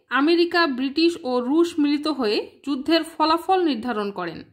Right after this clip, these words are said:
তেহরান। ইয়াল্টা কনফারেন্স কবে অনুষ্ঠিত হয়? ইয়াল্টা কনফারেন্স অনুষ্ঠিত হয় উনিশশো পঁয়তাল্লিশ সালে।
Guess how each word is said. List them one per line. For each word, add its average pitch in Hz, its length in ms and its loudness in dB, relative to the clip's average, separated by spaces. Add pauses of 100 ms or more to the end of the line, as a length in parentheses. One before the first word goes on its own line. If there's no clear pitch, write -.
(1300)
তেহরান। 320 460 2 (1300)
ইয়াল্টা 381 460 4
কনফারেন্স 285 680 -4 (120)
কবে 302 300 0
অনুষ্ঠিত 262 500 -2
হয়? 185 320 -8 (680)
ইয়াল্টা 330 400 2
কনফারেন্স 302 560 -2
অনুষ্ঠিত 277 480 -2
হয় 247 320 -2 (360)
উনিশশো 294 420 0
পঁয়তাল্লিশ 330 680 0
সালে। - 240 -10